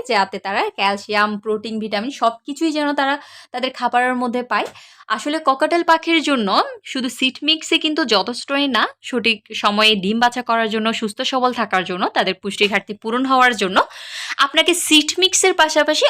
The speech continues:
অবশ্যই হচ্ছে বাড়তি কিছু খাবার তাদেরকে দিতে হবে। তো বাড়তি খাবারের মধ্যে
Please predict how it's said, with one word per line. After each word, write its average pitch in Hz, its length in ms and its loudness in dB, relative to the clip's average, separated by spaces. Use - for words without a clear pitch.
অবশ্যই 247 560 4
হচ্ছে 277 240 4
বাড়তি 208 480 2
কিছু 302 240 0
খাবার 220 320 2
তাদেরকে 202 380 0
দিতে 220 220 2
হবে। 196 200 -4
তো 320 80 -6
বাড়তি 277 380 2
খাবারের 339 420 4
মধ্যে 220 340 2